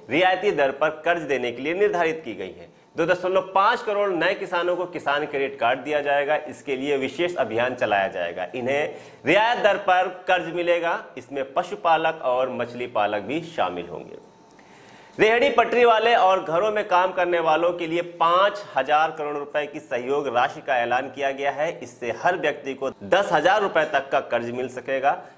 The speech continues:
सरकार इस योजना को एक महीने के भीतर लॉन्च भी कर देगी। लगभग पचास लाख लोगों को इसका फायदा मिलेगा।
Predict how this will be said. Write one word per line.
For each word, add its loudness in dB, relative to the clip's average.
सरकार 4
इस 0
योजना 0
को -2
एक -6
महीने -2
के -4
भीतर -2
लॉन्च 2
भी -10
कर -6
देगी। -12
लगभग 2
पचास 4
लाख 4
लोगों 2
को -4
इसका 0
फायदा 0
मिलेगा। -12